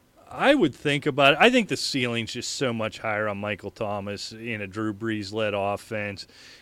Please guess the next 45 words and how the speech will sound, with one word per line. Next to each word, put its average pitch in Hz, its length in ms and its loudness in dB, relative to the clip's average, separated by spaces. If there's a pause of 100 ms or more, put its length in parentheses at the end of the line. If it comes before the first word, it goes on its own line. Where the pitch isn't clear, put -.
You 143 100 0
know, 127 40 0
Jarvis 156 400 6
Landry, 143 400 2
he's 123 180 0
doing 160 280 0
his 113 160 -4
thing, 120 260 -4
but 113 80 -6
he's 107 140 -6
doing 135 260 -2
it 123 80 -2
with 98 140 -10
Jay 104 260 -2
Cutler. 104 640 -4
I 226 140 2
just, 208 340 0 (600)
it 269 140 4
would 311 160 6
be 208 140 4
a 175 80 8
reasonable 151 640 2
deal. 143 540 4
It's 147 340 -2
worth 170 260 4
considering, 139 480 0
but 135 120 -2
I 165 100 8
would 165 140 2
sleep 147 280 0
a 104 100 -2
hell 131 280 2
of 117 80 0
a 120 40 0
lot 117 280 0
better 107 300 0
at 104 100 -8
night 104 420 -4
with, 107 280 -8
with 110 180 -6
my 113 160 -2
number 110 300 -4
one 107 280 -4
wide 107 280 -2
receiver 101 580 -4